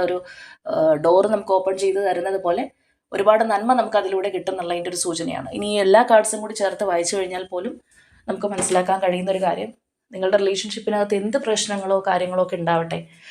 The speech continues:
മനസ്സ് മടുക്കാതെ വളരെ പോസിറ്റീവായിട്ട് മുന്നോട്ട് പോവുക. ആ ഒരു വ്യക്തിയിൽ നിന്ന് ഏതെങ്കിലും തരത്തിലുള്ള ഒരു ഡിസ്റ്റർബൻസോ അല്ലെങ്കിൽ വേദനയോ ഒക്കെ നമുക്ക് കിട്ടിയിട്ടുണ്ടെങ്കിൽ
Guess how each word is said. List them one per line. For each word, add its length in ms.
മനസ്സ് 340
മടുക്കാതെ 480
വളരെ 200
പോസിറ്റീവായിട്ട് 680
മുന്നോട്ട് 380
പോവുക. 180
ആ 20
ഒരു 160
വ്യക്തിയിൽ 320
നിന്ന് 260
ഏതെങ്കിലും 420
തരത്തിലുള്ള 500
ഒരു 100
ഡിസ്റ്റർബൻസോ 640
അല്ലെങ്കിൽ 320
വേദനയോ 300
ഒക്കെ 160
നമുക്ക് 220
കിട്ടിയിട്ടുണ്ടെങ്കിൽ 560